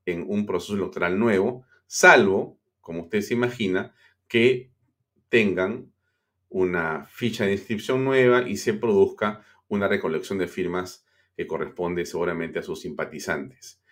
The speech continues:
Quedan con la inscripción vigente en este momento, básicamente nueve agrupaciones que también están ahí, que son el Partido Acción Popular, Alianza para el Progreso,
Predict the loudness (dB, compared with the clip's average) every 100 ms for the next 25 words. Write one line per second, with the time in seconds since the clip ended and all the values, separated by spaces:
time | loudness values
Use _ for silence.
0 | _ _ _ _ 4 6 6 4 0 0
1 | 0 -4 -10 -2 2 4 2 -2 -6 -6
2 | 0 0 0 0 -2 -2 -2 -2 -2 -6
3 | -8 -10 _ _ _ _ -4 -2 0 -2
4 | 0 0 0 0 2 2 0 -4 -6 -6
5 | -6 -6 -10 -16 -12 -8 -4 -4 -4 -6
6 | -4 -4 -6 -10 _ _ _ _ _ _
7 | -6 -2 0 0 -2 -8 _ -2 -2 0
8 | -2 0 2 0 -2 -6 -2 -2 0 -2
9 | 0 4 4 4 -2 _ _ _ _ _
10 | _ 0 2 2 2 0 -2 0 0 0
11 | -2 -4 0 2 4 2 0 -10 -14